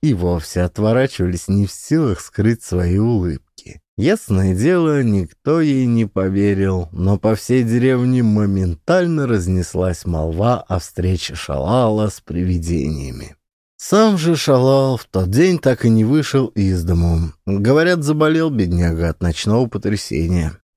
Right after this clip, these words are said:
Но наша компания, проучившая Шалала, собралась и в тот же день под предлогом сбора съедобных трав отправилась за деревню посмотреть на тот самый огород,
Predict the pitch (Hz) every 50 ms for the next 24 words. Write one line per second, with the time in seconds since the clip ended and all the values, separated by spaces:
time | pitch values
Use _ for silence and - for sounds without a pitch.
0 | _ - 95 113 156 196 214 208 180 - - 123 - - 107 104 101 87 - -
1 | 143 147 139 135 135 131 123 107 - 113 117 117 107 - - 117 104 - - -
2 | 95 92 87 - - - - 110 135 156 165 165 156 151 147 139 131 - - -
3 | 82 87 87 101 131 170 196 185 165 - - - 98 92 87 - _ - 113 117
4 | 117 92 85 90 95 95 101 131 156 156 143 120 - - 101 82 - _ - 95
5 | 98 101 98 98 101 107 113 120 110 95 104 101 101 92 92 95 101 101 104 101
6 | 98 92 - - 92 95 92 92 95 92 92 92 92 90 80 - _ - - 113
7 | 156 170 151 - _ _ _ - 104 110 95 - _ - 104 120 131 131 123 117
8 | 113 107 95 85 80 80 85 87 85 95 117 147 196 208 196 185 185 185 175 147
9 | - - 110 104 - - 110 110 107 - - 196 196 180 - _ - 139 160 175
10 | 160 - 175 170 160 - - - - 165 160 156 151 127 - - 90 90 90 87
11 | 90 95 120 170 202 196 -